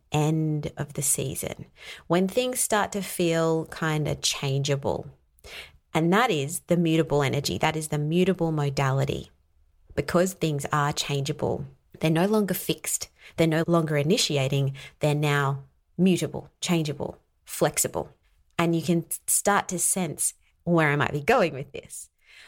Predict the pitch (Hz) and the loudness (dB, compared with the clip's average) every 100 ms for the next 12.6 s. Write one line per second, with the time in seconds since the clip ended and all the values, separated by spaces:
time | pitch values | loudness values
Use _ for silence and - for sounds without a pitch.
0 | _ - 202 233 254 339 - - - 214 | _ -2 0 2 2 0 -2 -10 -4 0
1 | 196 190 196 196 196 180 170 160 160 151 | 0 0 -4 -12 -12 -6 -4 -4 -6 -8
2 | - 78 87 - - 90 - - - - | -8 -8 -8 -10 -6 -6 -6 -10 -12 -14
3 | _ - 170 165 - - 185 175 160 135 | _ -4 -4 -4 -10 -8 -6 -2 -4 -4
4 | 185 - 180 226 294 311 - 139 135 143 | -10 -6 -4 -2 -2 -4 -4 -6 -6 -8
5 | 156 - _ _ - 190 190 190 196 - | -12 -18 _ _ -2 0 0 -2 -6 -10
6 | - 170 143 139 135 139 - 156 156 - | -8 -6 -4 -4 -6 -6 -8 -8 -8 -10
7 | 160 151 - 156 147 139 117 - _ _ | -10 -10 -8 -8 -6 -6 -6 -8 _ _
8 | _ _ _ 180 233 302 370 320 - - | _ _ _ -4 0 2 0 -2 -2 0
9 | 190 190 208 196 196 208 - - 143 160 | 0 2 0 0 0 -4 -12 -12 -2 0
10 | 143 175 202 226 226 220 226 277 370 403 | 2 2 2 0 0 0 2 0 -4 -6
11 | _ _ _ _ _ _ _ _ - 175 | _ _ _ _ _ _ _ _ -8 0
12 | 170 151 160 269 - | 2 2 -2 -4 -6